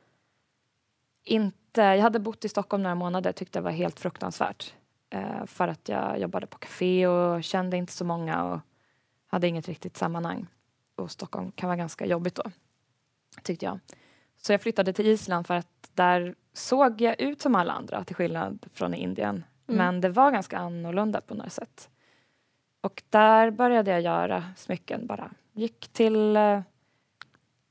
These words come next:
Speaker 1: typ isländska Panduro-motsvarigheten och bara
Speaker 2: <laughs>
Speaker 1: köpte på mig massa material och satt och gjorde. Och vågade, för mig var det ett jättestort steg då, vågade gå till en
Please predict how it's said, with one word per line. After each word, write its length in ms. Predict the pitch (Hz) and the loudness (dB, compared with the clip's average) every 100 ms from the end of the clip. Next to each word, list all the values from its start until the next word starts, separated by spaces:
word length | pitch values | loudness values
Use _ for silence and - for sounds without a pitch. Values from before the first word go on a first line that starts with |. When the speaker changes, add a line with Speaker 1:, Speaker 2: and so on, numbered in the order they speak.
| _ | _
Speaker 1:
typ 460 | - 214 185 - - | -2 0 0 -2 0
isländska 640 | 202 - 196 180 - 180 | 0 0 0 0 0 -2
Panduro-motsvarigheten 1500 | 175 - 180 180 170 165 165 220 254 320 320 285 285 - 240 202 | 0 -4 0 2 2 0 2 4 8 6 8 6 6 8 6 8
och 60 | |
bara 140 | 202 - | 2 4
Speaker 2:
<laughs> 0 | |
Speaker 1:
köpte 380 | 269 208 - | 6 6 4
på 300 | 202 247 226 | -4 4 6
mig 160 | 214 175 | 4 0
massa 300 | 165 165 180 | -6 -2 -2
material 640 | 170 170 180 170 170 165 160 - - _ | -2 0 2 4 4 2 -4 -20 -20 _
och 140 | - 196 | 0 4
satt 220 | 180 175 | 2 2
och 60 | |
gjorde. 540 | 180 185 170 165 180 185 _ _ _ _ _ _ _ | 0 0 0 0 0 0 _ _ _ _ _ _ _
Och 340 | 214 214 - | 2 2 -14
vågade, 800 | - 202 208 185 196 196 196 196 - | -4 4 4 6 4 6 6 6 2
för 200 | - 196 | -4 0
mig 140 | 202 | 2
var 80 | 190 | 2
det 60 | 170 | 0
ett 160 | - | -2
jättestort 880 | 190 - _ 190 - - - 294 240 | -6 -6 _ -6 -6 -10 -2 -2 -2
steg 320 | - - - | -8 -4 -4
då, 300 | - - 185 | -4 -4 -4
vågade 500 | 180 196 190 190 180 | -4 -2 0 0 0
gå 180 | 180 180 | -2 -4
till 220 | 170 175 | -4 -4
en 260 | 170 165 165 | -2 -4 -6